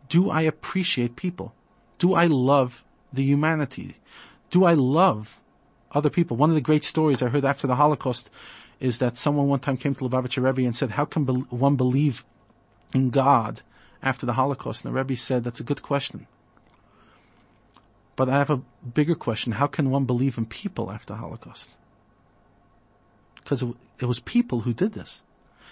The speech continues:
And yet the Rebbe believed in people in a way that I don't believe anyone else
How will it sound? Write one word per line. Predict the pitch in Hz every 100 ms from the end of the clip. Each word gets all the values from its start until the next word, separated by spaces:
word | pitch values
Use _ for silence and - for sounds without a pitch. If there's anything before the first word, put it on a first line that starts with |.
| -
And | - 131 131
yet | 156 - -
the | 131
Rebbe | 127 147 151
believed | 117 123 139 143 -
in | 123
people | - 143 147 135 135 -
in | 123
a |
way | 123 135 127
that | 123
I | 127
don't | 131
believe | 123 120 -
anyone | 139 139 131 123
else | 120 101 - -